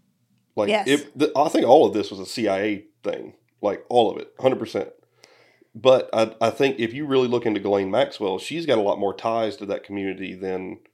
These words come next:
Speaker 1: Epstein himself. He was
Speaker 2: Right.
Speaker 1: just, like, the dum-dum at the top that they used to, he was the scapegoat,
Speaker 2: Right.
Speaker 1: right?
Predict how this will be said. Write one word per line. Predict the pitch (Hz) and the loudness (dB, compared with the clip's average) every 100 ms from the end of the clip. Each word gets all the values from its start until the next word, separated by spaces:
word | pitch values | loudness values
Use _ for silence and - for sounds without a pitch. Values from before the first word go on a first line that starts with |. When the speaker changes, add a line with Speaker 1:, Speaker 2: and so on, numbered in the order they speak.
| _ _ _ 127 | _ _ _ 2
Speaker 1:
Epstein | 131 - 110 98 98 | 2 0 -6 -4 -6
himself. | 98 131 104 - | -4 -2 -2 -2
He | 165 196 | -2 0
was | 120 | 0
Speaker 2:
Right. | 107 | 2
Speaker 1:
just, | 113 104 110 | -2 -2 0
like, | 101 98 - _ _ _ _ _ _ | 0 0 -10 _ _ _ _ _ _
the | 101 107 | -4 -4
dum-dum | 95 110 113 110 107 | 2 4 4 6 4
at | 101 | 4
the | 95 | -4
top | - 131 104 - 95 | 0 2 2 0 -8
that | 90 | -6
they | 101 | -6
used | 95 104 117 110 95 - | -6 -4 -4 -4 -6 -8
to, | - - | -10 -6
he | 123 | -6
was | 95 | -6
the | - | -8
scapegoat, | - 139 - - - | -4 -4 -4 -10 0
Speaker 2:
Right. | 302 | 2
Speaker 1:
right? | 214 | 2